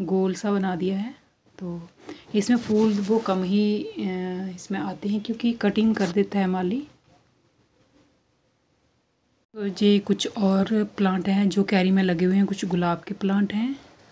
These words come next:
और ये देखिए, बहुत ही colorful सा plant है ये कॉक्सकॉम। और ये hibiscus की मैंने cutting कर दी थी, तो अब इसमें growth आ रही है न्यू न्यू। और मोतिया का प्लांट भी है इसमें भी।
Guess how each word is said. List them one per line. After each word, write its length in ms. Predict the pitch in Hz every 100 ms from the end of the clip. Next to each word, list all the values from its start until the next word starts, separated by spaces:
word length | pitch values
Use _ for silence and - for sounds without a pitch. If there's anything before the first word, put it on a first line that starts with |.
| -
और 540 | 190 180 180 180 185 180 - - - - - -
ये 100 | 202
देखिए, 340 | 185 185 -
बहुत 240 | 196 196 202
ही 40 |
colorful 540 | 202 190 196 - 185 175
सा 140 | 202
plant 400 | 190 185 185 180
है 240 | - 190
ये 240 | 185 196 262 - _ - - - _ - - - -
कॉक्सकॉम। 720 | 185 180 - 214 214 240 254 - _ _ - - - _ _ -
और 240 | 196 180
ये 100 | 190
hibiscus 520 | 185 190 196 - 220
की 120 | - 214
मैंने 140 | 208
cutting 440 | 202 190 208 214
कर 140 | 202 185
दी 180 | 160 196
थी, 260 | 220 277 - - - - -
तो 60 | 190
अब 80 |
इसमें 320 | 185 - 202 185
growth 320 | 180 180 190
आ 100 | 170
रही 160 | 180
है 60 | 190
न्यू 200 | 185 190
न्यू। 220 | 190 208 233 - - - -
और 200 | 196 190 196 190
मोतिया 520 | 226 190 180 - 196
का 160 | 190 190
प्लांट 360 | 190 190 185 185
भी 140 | 196
है 300 | 190 233 262
इसमें 280 | - - 185
भी। 220 | 196 202